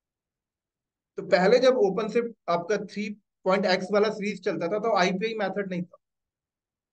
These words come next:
तो जब आईपीआई method नहीं था तो वहां पर भी अगर आप bare metal पे कर रहे हो तो वहां पे पहले सिर्फ आपका यूपीआई मेथड था, मतलब market से आपको मशीनें खरीदनी है और खुद से सब कुछ करना है, मशीन का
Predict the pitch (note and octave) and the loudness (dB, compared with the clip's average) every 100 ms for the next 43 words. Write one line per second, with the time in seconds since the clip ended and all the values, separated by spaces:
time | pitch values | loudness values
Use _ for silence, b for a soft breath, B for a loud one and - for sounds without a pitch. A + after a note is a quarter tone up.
0 | _ _ _ _ _ _ _ _ _ _ | _ _ _ _ _ _ _ _ _ _
1 | _ _ _ F3 F3+ A3 G3 G3 A#3 B3 | _ _ _ -4 0 2 2 2 2 2
2 | A3 G3 A#3 G3+ G#3 - F3+ A3 - G#3 | 2 2 0 0 -4 -4 -4 -4 -6 -4
3 | F3+ F#3 G#3+ A3+ A3 A3 G#3 A3 G#3+ G#3+ | -2 -4 -2 -4 -4 -4 -2 -4 -4 -6
4 | F3 G3+ G#3+ A3 A3 A3+ G#3+ G#3+ G#3 G3+ | -4 -2 -2 -6 -6 -6 -4 -2 -2 -4
5 | G#3 A#3+ _ _ _ _ _ _ _ F3+ | -4 -8 _ _ _ _ _ _ _ -6
6 | F#3 F#3+ A3+ A3+ - F3+ G#3 G#3 G#3+ G#3 | -2 -2 -2 -4 -2 -2 0 -2 -4 -4
7 | G3 G3+ F#3 - G#3+ G#3 F3 D#3 - D3 | -2 -2 -2 -2 -2 -2 -4 -6 -6 -4
8 | F3+ A3 G3+ E3 F3 A3 - G3+ - F#3 | -4 -4 -2 0 0 -4 -2 -2 -2 -2
9 | E3+ G3+ G#3 G3 F#3 F3+ A3 A3+ G#3+ G3+ | -4 -4 -8 -4 -4 -4 -6 -6 -4 -6
10 | G3 A3 - - _ _ _ - G3 G#3+ | -2 0 0 -2 _ _ _ -2 -2 -2
11 | - G3 D3+ A2 - _ _ _ _ - | -2 -2 -2 -6 -10 _ _ _ _ -2
12 | D#3+ G#2 G#2+ G#2 - _ G3+ G3 | 0 0 -4 -6 -14 _ 2 4